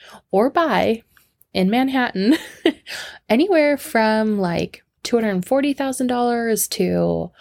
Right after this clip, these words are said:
a hundred and nineteen million dollars. <laughs> And everything in between.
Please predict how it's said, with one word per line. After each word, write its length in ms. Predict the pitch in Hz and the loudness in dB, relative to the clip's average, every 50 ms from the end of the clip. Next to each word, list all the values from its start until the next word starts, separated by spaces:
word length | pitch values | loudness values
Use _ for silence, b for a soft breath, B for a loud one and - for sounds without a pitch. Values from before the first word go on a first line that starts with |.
| B B B B | B B B B
a 60 | - | -4
hundred 340 | 175 190 196 185 185 180 165 | -2 0 0 2 0 0 0
and 120 | 180 175 | -2 -2
nineteen 680 | 170 175 180 185 - - - 196 170 165 175 170 175 175 | -2 -2 -4 -4 -6 -6 -4 -2 -2 -2 -2 -4 -2 0
million 440 | 190 247 330 359 349 339 349 330 | 2 2 4 4 2 2 2 2
dollars. 1000 | 339 349 311 311 320 311 - - 311 - - - 330 285 320 - - - - - - - | 2 2 4 4 2 0 0 0 -2 0 2 2 2 2 0 -2 -6 -8 -6 -6 -2 -2
<laughs> 40 | 339 - - - 339 - _ - 311 - _ - - - _ - - _ _ _ B B B B B B B B B B B B B B | -2 -2 -2 -4 -6 -4 _ -4 -4 -4 _ -14 -14 -14 _ -20 -20 _ _ _ B B B B B B B B B B B B B B
And 640 | - 226 214 214 196 190 185 180 175 170 170 185 - - | -2 0 0 2 2 2 0 0 0 -2 -4 -6 -4 0
everything 380 | 262 285 302 277 - 269 226 220 | 2 2 2 4 2 2 2 2
in 80 | 208 | 2
between. 360 | 190 185 - - - - - | 0 -2 -2 -4 -6 -6 -8